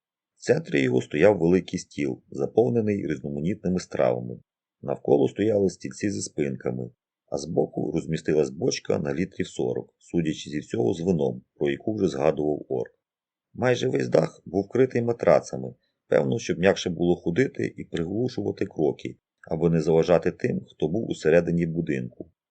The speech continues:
Барок на правах господаря сів у голові столу, його жінка з іншого боку.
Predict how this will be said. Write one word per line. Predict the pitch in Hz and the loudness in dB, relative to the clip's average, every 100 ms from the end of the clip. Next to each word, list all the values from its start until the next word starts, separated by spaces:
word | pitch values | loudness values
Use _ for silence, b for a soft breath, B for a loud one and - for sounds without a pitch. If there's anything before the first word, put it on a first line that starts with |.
| _ _ _ _ - | _ _ _ _ 0
Барок | 90 - - - | 2 4 2 -2
на | - 85 | -2 0
правах | - 90 64 | 2 4 4
господаря | 92 - 123 131 113 113 117 | 2 -4 -2 0 2 0 0
сів | - 107 | -4 -2
у | 104 | 0
голові | 85 87 95 | 0 0 -2
столу, | 90 - 67 65 65 _ _ _ | -4 -2 0 -2 -8 _ _ _
його | 71 87 139 | -6 0 2
жінка | 127 131 123 104 | 2 -2 0 -2
з | 76 | -2
іншого | 76 65 73 69 | -6 -6 -6 -6
боку. | 65 67 - - | -2 -4 -4 -12